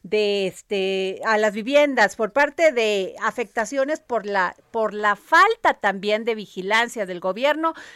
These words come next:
les tendrían que pagar. Les tendrían que, si viviéramos en otro país, ¿verdad? Pero no vivimos en ese país, así que vamos a seguir. Bueno, Israel Lorenzana, reportero del Heraldo Media Group,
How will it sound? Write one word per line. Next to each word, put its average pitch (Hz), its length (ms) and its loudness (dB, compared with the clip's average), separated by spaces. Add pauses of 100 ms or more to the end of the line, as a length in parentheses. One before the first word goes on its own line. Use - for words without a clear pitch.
les 269 260 0
tendrían 285 520 2
que 277 100 0
pagar. 208 380 2 (880)
Les 240 360 -2
tendrían 254 460 0
que, - 80 -20
si 285 100 -6
viviéramos 226 540 0
en 190 140 -8
otro 208 260 -6
país, 240 320 -6
¿verdad? 185 320 -6 (220)
Pero 156 180 -6
no 165 140 -8
vivimos 180 500 -10
en 165 140 -18
ese 160 200 -18
país, 151 440 -16
así 196 260 -12 (100)
que 220 220 -2 (460)
vamos 247 340 -4
a 214 80 -6
seguir. 196 400 -8 (260)
Bueno, 349 260 8 (120)
Israel 339 600 8 (160)
Lorenzana, 339 1080 6
reportero 254 520 4
del 311 140 6
Heraldo 294 440 6
Media 285 360 2
Group, 381 500 -2